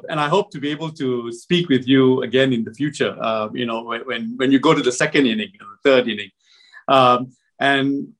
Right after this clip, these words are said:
to be honest, uh, what you're building, um, many banks around the world will be doing the same.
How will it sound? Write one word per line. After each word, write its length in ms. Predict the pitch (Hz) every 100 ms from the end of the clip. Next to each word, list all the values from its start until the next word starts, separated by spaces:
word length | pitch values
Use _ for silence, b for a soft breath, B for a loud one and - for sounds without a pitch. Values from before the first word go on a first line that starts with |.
| _ _
to 80 | 170
be 100 | 156
honest, 440 | 190 214 156 - 139
uh, 300 | 127 120 123 - - - - _ -
what 260 | 160 156
you're 180 | 147 175
building, 460 | 165 175 220 247 -
um, 460 | 135 127 120 120 120 - -
many 280 | 151 190 185
banks 340 | 160 160 165
around 280 | 135 143 143
the 80 | 131
world 400 | 139 160 196 123
will 160 | 120
be 140 | 117 110
doing 220 | 131 143
the 80 | 123
same. 400 | 143 135 214